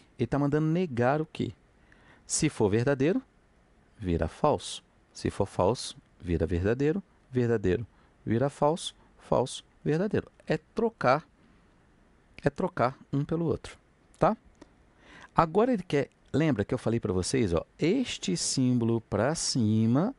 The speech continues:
é o meu ou. Isso aqui é o ou. O que que eu falei pra vocês do ou? Uma verdadeira. No ou, o que que a gente sabe?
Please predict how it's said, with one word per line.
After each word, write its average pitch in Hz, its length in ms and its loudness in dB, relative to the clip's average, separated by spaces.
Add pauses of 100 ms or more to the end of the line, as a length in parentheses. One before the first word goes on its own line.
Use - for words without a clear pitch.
(120)
é 123 120 2
o 113 100 2
meu 113 400 2 (640)
ou. 131 340 2 (320)
Isso - 100 -4
aqui - 140 -2
é - 40 2
o 165 40 0
ou. 165 140 0
O - 60 -6 (1200)
que 254 160 0
que - 140 -4
eu 240 40 2
falei 170 340 2
pra 160 140 -4
vocês 139 380 -2
do 120 100 0
ou? 101 180 0 (640)
Uma 120 320 2
verdadeira. 82 1120 2 (720)
No 110 180 2
ou, 135 220 4
o - 100 -8
que 160 140 -4
que - 80 -2
a - 20 0
gente 143 160 -2
sabe? 85 340 -2